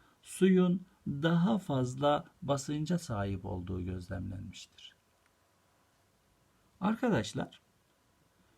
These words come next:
şekildeki bileşik kabın içerisine konulan sıvı yüksekliği hepsinde eşittir. Buradan da yine sıvı basıncının kabın şekline ya da mikta-, sıvının miktarına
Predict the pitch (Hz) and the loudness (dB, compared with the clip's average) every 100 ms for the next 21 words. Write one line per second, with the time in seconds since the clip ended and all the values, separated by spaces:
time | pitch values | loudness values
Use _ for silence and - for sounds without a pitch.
0 | _ - 160 165 214 202 214 240 220 226 | _ -6 -4 2 2 2 2 2 2 2
1 | 247 - 151 131 135 131 - 143 139 156 | 0 -2 -2 0 0 -2 -2 -4 -2 -2
2 | 160 160 123 107 98 104 113 156 175 202 | -2 -2 -2 -2 0 -2 -2 -2 0 0
3 | 110 - 87 - 117 220 262 - _ _ | -2 -4 -8 -6 -2 -2 -4 -10 _ _
4 | _ - 269 - - 180 269 208 - 107 | _ -4 -4 -2 2 2 4 2 0 -4
5 | - 85 - - _ _ _ _ _ _ | -6 -12 -12 -16 _ _ _ _ _ _
6 | - 190 254 214 117 98 113 190 143 123 | -2 4 4 4 4 2 4 4 4 2
7 | - _ _ - 196 233 160 120 98 90 | -2 _ _ 0 4 4 4 2 0 0
8 | 90 85 120 - _ _ _ - 160 156 | 0 -4 -6 -10 _ _ _ -8 -2 2
9 | 170 170 - - 131 120 - 120 92 101 | 4 2 -2 0 2 0 2 4 4 0
10 | - _ _ _ _ - 123 160 127 110 | -8 _ _ _ _ -2 2 2 2 -4
11 | - _ _ _ _ - 143 156 - 160 | -4 _ _ _ _ 0 0 0 -2 -2
12 | - 123 - 143 165 170 175 139 123 - | -2 -2 0 2 6 6 6 4 2 0
13 | 101 95 98 131 165 | -2 -2 0 0 0